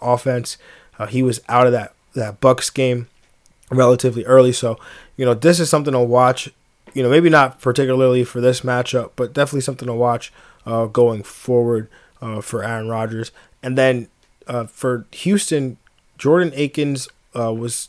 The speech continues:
a D M P, continued to be a D M P with an ankle and the concussion. So, uh, maybe looks like he might, he might not be available.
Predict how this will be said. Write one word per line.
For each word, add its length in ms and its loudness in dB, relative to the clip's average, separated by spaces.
a 80 -6
D 220 0
M 80 0
P, 180 -4
continued 360 -4
to 60 -6
be 120 -4
a 40 -4
D 160 -4
M 80 -4
P 140 -10
with 180 -10
an 100 -14
ankle 440 -6
and 140 -6
the 60 -4
concussion. 760 -6
So, 480 0
uh, 180 -10
maybe 360 -2
looks 280 -4
like 180 -6
he 200 -6
might, 260 -6
he 200 -8
might 160 -4
not 180 -8
be 140 -6
available. 580 0